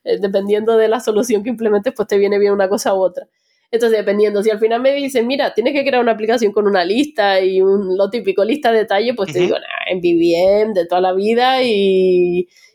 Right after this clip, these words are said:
Speaker 1: y a lo mejor hasta sin flow, con corrutinas y ya está", ¿no? Depende de la aplicación.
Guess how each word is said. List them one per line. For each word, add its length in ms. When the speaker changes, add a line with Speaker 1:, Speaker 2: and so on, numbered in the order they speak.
Speaker 1:
y 100
a 60
lo 60
mejor 220
hasta 160
sin 200
flow, 280
con 120
corrutinas 560
y 60
ya 80
está", 280
¿no? 220
Depende 440
de 60
la 100
aplicación. 560